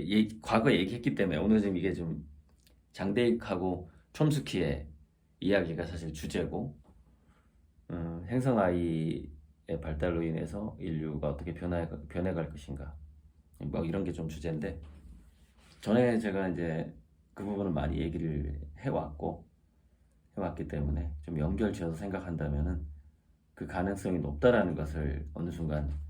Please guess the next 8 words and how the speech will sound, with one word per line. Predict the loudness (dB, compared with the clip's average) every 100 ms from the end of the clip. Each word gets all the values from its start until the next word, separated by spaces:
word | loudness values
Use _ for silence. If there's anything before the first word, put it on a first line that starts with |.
| -8
느낌이 | -8 0 2 2 -2 -6 -12 -18 _ _ -20 -6
점점점 | -2 0 0 0 0
오게 | 0 0
될 | 0
것입니다. | -2 -4 -6 -10 -14 -16 -18 -20 _ -14
고리들의 | -6 -4 -2 -2 -2 -4 -6 -8 -14 -20 _ _ _ _ _ _ _ _ _ _ -20 _ _ _ _ _ _ _ _ _ _ -2
얘기했던 | 0 0 -2 -4
것이, | -4 -4 -6 -8